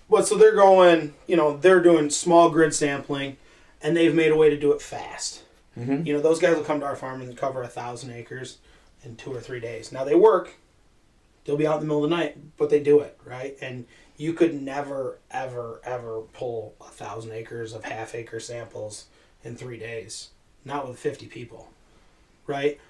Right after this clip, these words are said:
Speaker 1: Um, so, but that's, that's their business. What was interesting, I ended up sitting next to him at their own conference, and we got talking a little bit about, you know, what he did, and he has just started to hand his business off,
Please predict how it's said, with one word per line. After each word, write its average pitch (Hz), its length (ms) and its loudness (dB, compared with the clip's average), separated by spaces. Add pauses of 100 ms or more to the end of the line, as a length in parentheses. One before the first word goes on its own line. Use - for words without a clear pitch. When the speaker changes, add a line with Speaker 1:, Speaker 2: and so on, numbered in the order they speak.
(160)
Speaker 1:
Um, 175 280 6
so, 202 160 4
but 220 120 8
that's, 233 240 4
that's 262 260 6
their 202 140 4
business. 196 480 2 (240)
What 190 100 6
was 185 100 6
interesting, 196 300 4
I 180 40 6
ended 180 160 4
up - 60 -2
sitting 185 240 0
next 160 200 0
to 151 80 -8
him 156 100 -2
at 147 80 -2
their 147 140 2
own 147 100 0
conference, 147 600 -2 (1080)
and 151 640 0
we 151 140 -4
got 160 400 0
talking 160 420 2
a 147 80 -2
little 160 240 4
bit 147 340 2 (200)
about, 139 500 -2 (100)
you 160 100 -6
know, 143 80 -2
what 131 180 -6
he 190 160 -6
did, 147 380 0 (420)
and 143 180 -8
he 170 140 -6
has 196 180 2
just - 320 -8 (320)
started 156 400 2
to 143 120 4
hand 156 200 0
his 127 140 -4
business 180 340 -2
off, 139 240 -2